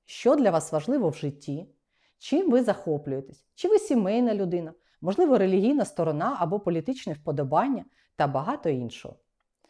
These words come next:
Тобто скласти деяке уявлення про вас можна тільки на базі вашої соцмережі.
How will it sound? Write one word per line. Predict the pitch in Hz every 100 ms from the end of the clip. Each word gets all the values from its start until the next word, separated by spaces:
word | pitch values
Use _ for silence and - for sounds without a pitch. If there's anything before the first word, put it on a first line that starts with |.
| _ _ _ -
Тобто | 233 165 - -
скласти | - - 185 233 254 -
деяке | 240 233 269 277 277 262
уявлення | - 269 233 220 147 139 123 120
про | 123 151 143
вас | 135 233 - - -
можна | 165 165 165
тільки | 147 - 156 190 233 320
на | 214 180
базі | 147 139 165 208 254
вашої | 135 127 - 185
соцмережі. | - 151 127 127 117 107 -